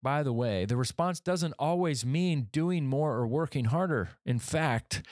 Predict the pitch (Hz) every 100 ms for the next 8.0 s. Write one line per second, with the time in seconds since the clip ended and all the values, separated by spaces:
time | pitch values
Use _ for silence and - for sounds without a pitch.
0 | - - - 113 117 127 170 196 226 202
1 | 147 151 156 156 143 - 135 131 127 123
2 | 120 107 110 113 117 110 - 104 - -
3 | 101 101 110 101 95 107 147 98 92 -
4 | - - - _ _ _ - - - -
5 | 117 120 123 113 110 123 123 123 110 104
6 | 117 156 147 107 82 95 - 98 92 90
7 | 87 90 92 90 90 87 85 73 -